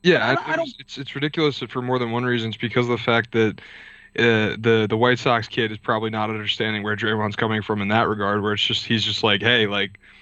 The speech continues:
Speaker 1: you made us lose a game last, or earlier in the week, and now you're making us play again. And then, oh, wait, it gets postponed, and then we have to go and play another one the next day and all this shit." Like, yeah, I get where Draymond's coming from, 'cause that's a whole load of bullshit, but that's a completely different subject because of the fact that it's covid related.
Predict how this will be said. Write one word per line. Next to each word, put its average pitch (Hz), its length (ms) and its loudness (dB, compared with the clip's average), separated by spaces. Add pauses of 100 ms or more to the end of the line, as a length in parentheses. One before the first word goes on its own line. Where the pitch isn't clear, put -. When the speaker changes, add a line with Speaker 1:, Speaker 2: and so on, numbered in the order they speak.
(180)
Speaker 1:
you 113 100 -6
made 120 160 2
us 123 160 -2
lose 123 220 -4
a 117 40 -6
game 113 300 0
last, 113 340 -2
or 110 220 -6
earlier 120 340 0
in 110 100 0
the 110 60 -2
week, 110 200 0
and 110 80 -2
now 107 80 2
you're 113 100 2
making 113 220 0
us 107 80 -4
play 113 220 2
again. 110 240 2
And 113 100 0
then, 123 160 2
oh, 143 120 4
wait, 139 200 6
it 113 80 -4
gets 117 160 -2
postponed, 120 460 -4
and 110 100 -6
then 113 80 -4
we 117 80 -2
have 110 60 -4
to 107 60 -14
go 113 180 -2
and 104 120 -6
play 117 200 0
another 113 240 0
one 110 100 0
the 110 80 -4
next 110 220 -4
day 110 220 0
and 104 140 -2
all 104 80 -2
this 107 140 0
shit." - 340 2
Like, 104 260 2 (680)
yeah, 131 240 6
I 120 100 4
get 147 180 4
where 143 120 4
Draymond's 127 400 0
coming 107 220 -8
from, 104 160 -10
'cause 98 120 -20
that's 113 160 -2
a 113 80 -10
whole 104 160 -8
load 104 160 -4
of 101 80 -10
bullshit, 104 400 -6
but 101 80 -8
that's 117 240 -2
a 110 60 -10
completely 165 440 4
different 131 300 2
subject 120 440 0
because 113 200 -6
of 110 60 -10
the 107 80 -10
fact 107 240 -2
that 104 80 -4
it's - 80 -14
covid 104 360 0
related. 76 400 -8